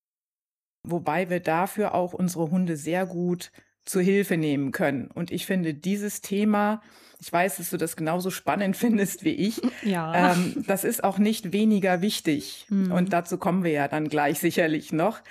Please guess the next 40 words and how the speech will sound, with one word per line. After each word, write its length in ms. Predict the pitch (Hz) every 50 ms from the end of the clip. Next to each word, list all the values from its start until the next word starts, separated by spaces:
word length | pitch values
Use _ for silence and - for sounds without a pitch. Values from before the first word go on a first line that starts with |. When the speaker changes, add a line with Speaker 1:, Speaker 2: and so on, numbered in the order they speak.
| - - -
Speaker 2:
Mhm. 260 | 220 208 202 190 185
Speaker 1:
Aber 440 | 185 180 185 170 160 165 160 151 - - -
ja, 240 | 165 151 147 151
das 300 | 151 - 160 - - -
würde 160 | 175 180 160 165
ich 140 | 165 -
gerne 220 | - 165 170 170 160
halt 140 | 175 160 160
zu 100 | - 165
meiner 280 | 151 151 151 147 147 147
Person 420 | - 208 185 165 147 165 160 160
noch 160 | 151 151 - - - - - - - _
hinzufügen. 840 | - 185 175 - - - 175 160 - - 147 143 143 143 131 - - _ _ _ _ _ _ _ -
Speaker 2:
Ja, 220 | 214 202 190 - - - _ _ -
ich 120 | - 247 -
glaub, 180 | 254 262 302 302
das 140 | 302 294 311
ist 160 | 285 - 233
auch 100 | 240 233
wichtig, 460 | 220 247 - - - 180 175 - -
dass 180 | - 208 - -
man 420 | 202 196 196 196 196 196 196 190 -
da 120 | 185 185
so 100 | 185 190
ein 60 | 190
bisschen 300 | 185 214 214 - 208 196
so 120 | 185 190 185
seinen 200 | 190 190 185 180
eigenen 340 | - 190 202 214 190 190 185
Schwerpunkt 800 | - - 185 196 226 226 - - - 165 156 151 160 - - -
klarstellt 680 | - - 208 180 190 247 220 - - 190 180 180 180 180
vielleicht 400 | - 196 175 175 175 180 185 -
sogar, 400 | - 180 175 180 180 180 185 208
ne? 120 | 202 196
Speaker 1:
Mhm. 60 | 190 190
Speaker 2:
Also 180 | 190 185 196
diese 480 | 180 196 196 196 196 180 180 185 185 190
Hundebubble 440 | 202 208 208 190 196 185 180 190 180
ist 140 | 185 202 -
ja 280 | 190 180 180 180 180